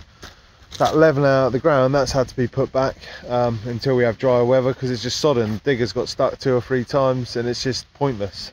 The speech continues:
Um, you know, we managed to crack on with the sleepers. We managed to do this track.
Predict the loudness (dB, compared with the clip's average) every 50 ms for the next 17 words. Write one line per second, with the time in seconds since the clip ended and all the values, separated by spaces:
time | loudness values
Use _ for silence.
0 | -16 -8 -4 -2 -2 0 -2 -2 -4 -8 -10 -14 _ -20 _ _ _ _ _ -20
1 | _ _ _ -4 -2 0 2 2 2 0 0 2 0 0 0 -4 -2 0 0 0
2 | 0 -2 -6 -4 -4 -6 -6 -2 -2 -2 -2 -2 -4 -4 -4 -4 -6 -10 -16 _
3 | _ -12 -6 -2 -2 -2 -2 -4 -6 -4 -2 0 0 0 -2 -4 -2 2 2 2
4 | 2 0